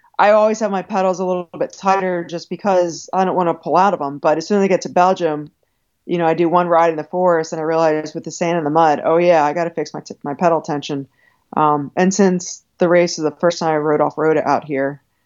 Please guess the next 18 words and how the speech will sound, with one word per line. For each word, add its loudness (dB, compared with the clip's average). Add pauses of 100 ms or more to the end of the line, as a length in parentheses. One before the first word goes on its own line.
(160)
I 0
was 0
like, 0
"Oh, 4
yeah." 2 (440)
<laughs> 4 (340)
It's -12
pesky -2
details 0 (200)
<laughs> -
that -4
I 6
should -6
know, 4
but -4
totally -2
forget -2
about. -4